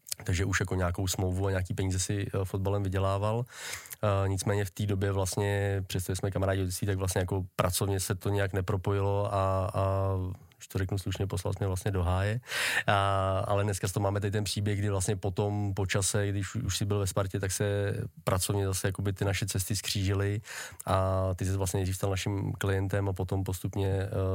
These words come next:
si i do firmy nějakým způsobem vstoupil. Ale říkám to z toho důvodu spíš jenom, eh, že je vidět jakoby nějaký vývoj teď samozřejmě i u mě jako, jako poradce, ale, eh, jestli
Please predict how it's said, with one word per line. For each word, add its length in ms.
si 140
i 140
do 100
firmy 240
nějakým 260
způsobem 260
vstoupil. 480
Ale 140
říkám 260
to 100
z 60
toho 140
důvodu 280
spíš 220
jenom, 340
eh, 40
že 160
je 40
vidět 160
jakoby 240
nějaký 300
vývoj 280
teď 140
samozřejmě 460
i 80
u 80
mě 160
jako, 380
jako 220
poradce, 520
ale, 200
eh, 800
jestli 300